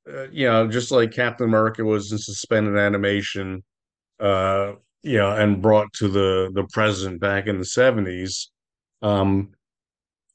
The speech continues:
I wanted to, to delve more into that, uh, that fish out of water aspect to the character.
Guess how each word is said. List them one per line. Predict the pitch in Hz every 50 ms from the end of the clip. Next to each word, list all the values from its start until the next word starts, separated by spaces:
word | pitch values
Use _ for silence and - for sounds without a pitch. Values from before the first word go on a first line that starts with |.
| _ -
I | 113 117 120
wanted | 123 120 127 139 139 135 127 123 117 -
to, | - 139 127 123 120 113 117 120 - _ _ -
to | - 113
delve | 107 101 127 127 127 135 147 147 123
more | 113 113 110 120 131 135 135 135 131 127 - -
into | 127 127 131 123 - - 120 107 101 95 92 92 - _ _ _ _ _ _ _ _ _
that, | - 101 98 98 95 92 - _ _ _
uh, | 113 101 95 95 98 101 - -
that | 120 110 104 101 104 - - _
fish | - - - 135 131 - -
out | 151 131 120 120
of | 113 101
water | 110 117 123 123 120 107 107 101
aspect | 101 101 104 110 110 - - - - 101 - 104 _ _ _ _ _
to | - 110
the | 98 92 95
character. | 90 - 113 101 98 98 95 87 85 - 87 82 -